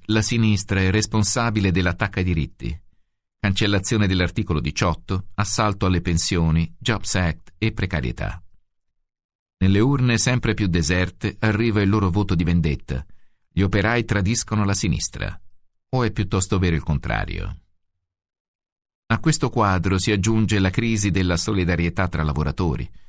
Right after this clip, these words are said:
perché la perdita della speranza in un cambiamento apre la strada all'individualismo, che rischia di alimentare una guerra tra poveri.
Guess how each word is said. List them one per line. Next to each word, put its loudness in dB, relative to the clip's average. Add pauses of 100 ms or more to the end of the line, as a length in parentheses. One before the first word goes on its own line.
(300)
perché -2
la 2
perdita 0
della 2
speranza 0
in 2
un 2
cambiamento 0
apre 0
la 2
strada 0
all'individualismo, 0 (400)
che 0
rischia 0
di 2
alimentare 2
una 4
guerra 0
tra -4
poveri. -4